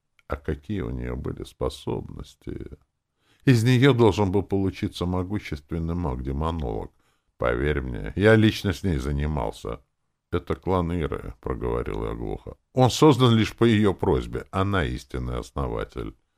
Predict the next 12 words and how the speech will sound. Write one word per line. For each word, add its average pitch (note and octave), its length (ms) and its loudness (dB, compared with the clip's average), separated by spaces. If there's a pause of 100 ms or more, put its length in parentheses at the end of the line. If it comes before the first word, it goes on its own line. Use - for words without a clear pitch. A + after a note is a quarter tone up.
(240)
"Отрадно D3 600 0
слышать, - 520 -8
вот, A#1 180 -4
что - 260 -8
тебе D#2 320 -4
не C#2 140 -4
кружит D2 400 -6
голову D2 420 -4
гордыня", — C2 880 -8
проговорил D#2 640 0
он A#1+ 120 -8
почтительно. A#1+ 840 -6